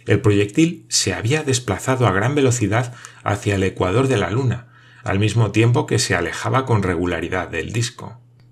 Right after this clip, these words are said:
Había superado el Circo Willem y el paralelo cuarenta a una distancia de ochocientos kilómetros. Luego, dejando a la derecha a Pitatus, en el grado treinta, avanzaba por el sur del Mar de las Nubes,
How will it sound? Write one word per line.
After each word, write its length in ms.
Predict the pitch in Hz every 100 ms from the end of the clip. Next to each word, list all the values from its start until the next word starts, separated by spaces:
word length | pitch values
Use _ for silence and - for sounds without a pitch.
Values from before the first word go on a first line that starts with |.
| _ _ _ _ _ _ _ _ _
Había 300 | - 104 151
superado 640 | 139 139 123 123 113 90 82
el 180 | 82 80
Circo 400 | 123 104 - 98
Willem 560 | 101 123 85 82 - -
y 160 | - 98
el 140 | 92
paralelo 580 | - 87 87 117 101 82
cuarenta 580 | 92 98 143 135 160 - - -
a 80 | 101
una 220 | 131 139
distancia 580 | 113 - 131 139 151 143
de 120 | 110
ochocientos 640 | 95 - - 120 98 95
kilómetros. 720 | - 87 80 80 - - - _ _ _ _ _ _
Luego, 480 | 101 117 123 165 180
dejando 440 | 101 92 104 104 101
a 20 |
la 120 | 95
derecha 440 | 98 120 120 95
a 140 | 87 -
Pitatus, 640 | - 135 131 120 156 -
en 140 | 98 87
el 120 | 80
grado 300 | 95 92 87
treinta, 560 | - 127 120 123 123 - - -
avanzaba 540 | 104 101 101 147 151
por 160 | 147 113
el 100 | 95
sur 240 | - 123
del 180 | 113 90
Mar 200 | 90 98
de 80 | 90
las 200 | 82 -
Nubes, 440 | 110 104 85 -